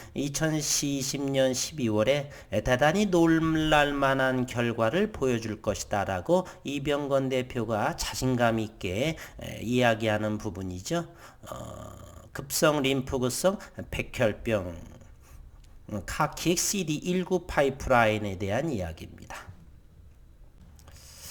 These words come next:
어, 그래서 카티 치료제의 단점 해결할, 아, 치료제이고, 어, 노바티스도 못 넘은 면역세포 신약을 내놓을 것이다라고 에스씨엠 생명과학의 이병건 대표는,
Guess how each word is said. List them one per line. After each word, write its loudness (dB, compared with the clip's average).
어, -4
그래서 0
카티 0
치료제의 2
단점 0
해결할, 4
아, -6
치료제이고, -2
어, -4
노바티스도 2
못 4
넘은 2
면역세포 0
신약을 0
내놓을 2
것이다라고 0
에스씨엠 -6
생명과학의 -6
이병건 -6
대표는, -4